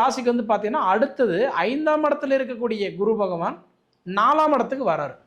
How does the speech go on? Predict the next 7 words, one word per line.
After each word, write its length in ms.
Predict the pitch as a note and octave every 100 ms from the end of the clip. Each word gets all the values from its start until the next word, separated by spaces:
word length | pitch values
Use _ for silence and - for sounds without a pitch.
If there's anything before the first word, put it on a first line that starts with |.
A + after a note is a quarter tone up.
| _ -
இப்ப 160 | G3 G3+ G#3
வந்து 160 | A#3 A3+ F3
குரு 180 | A#3+ C#4
வந்து 200 | A#3+ A3+ D4 F#3
உச்சத்துல 580 | F#3 F3+ C#4 C4+ B3+ C#4+ E4+ F#3
வக்ரமடைஞ்சு 640 | G3 A#3 D#4+ D#4 D4 E4 C4+
உட்கார்ந்துருக்கிறாரு. 580 | A#3 G#3+ F#3 D#3+ C#3